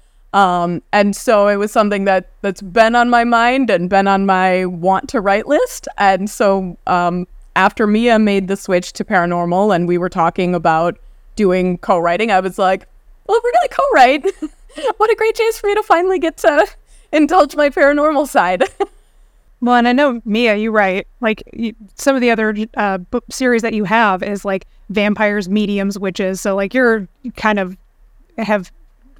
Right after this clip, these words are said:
Speaker 2: written a little bit of everything as far as, like, the paranormal side.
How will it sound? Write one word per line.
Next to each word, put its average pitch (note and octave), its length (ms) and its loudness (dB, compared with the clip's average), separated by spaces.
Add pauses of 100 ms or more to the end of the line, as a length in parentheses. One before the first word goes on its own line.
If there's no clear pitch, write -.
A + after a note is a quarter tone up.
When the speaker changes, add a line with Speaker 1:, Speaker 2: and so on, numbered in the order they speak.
(160)
Speaker 2:
written C4+ 240 2
a A#3+ 40 0
little B3+ 160 2
bit A3 100 0
of F#3 80 -2
everything G3 500 -2
as F#3+ 120 -6
far F#3+ 120 -2
as, F3+ 100 -4
like, F#3 120 -8
the F3+ 80 -8
paranormal F#3+ 460 -4
side. G#3 340 -12